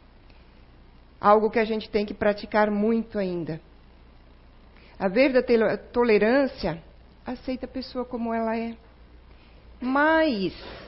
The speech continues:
tenta ajudar a pessoa, tenta entender ela.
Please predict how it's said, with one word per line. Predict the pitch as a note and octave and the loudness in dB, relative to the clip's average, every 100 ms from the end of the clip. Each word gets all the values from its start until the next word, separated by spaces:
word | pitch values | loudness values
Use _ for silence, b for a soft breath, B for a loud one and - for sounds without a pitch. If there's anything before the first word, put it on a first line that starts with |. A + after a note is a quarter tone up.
| - - | -18 -2
tenta | D4 D#4 D#4 - | 0 0 -2 -4
ajudar | C4+ D#4 E4+ D4 D4+ D#4 G#3 A#3+ C#4+ D#4 | -2 0 0 -4 -6 -8 -2 0 2 0
a | A#3+ | 0
pessoa, | G#3+ F#3 - - E3+ C3+ - - - - - - - - b b b - | -4 -8 -8 -10 -8 -8 -10 -12 -20 -20 -20 -20 -20 -20 b b b -8
tenta | C#4 D4+ D4+ C#4+ | 0 2 4 4
entender | C#4+ D#4+ D#4 D4 C4 A#3 B3+ D4+ D#4 B3 | 6 2 2 -2 0 0 2 2 4 4
ela. | F3+ D#3 B2 A#2+ D#3+ | 4 4 2 -6 -12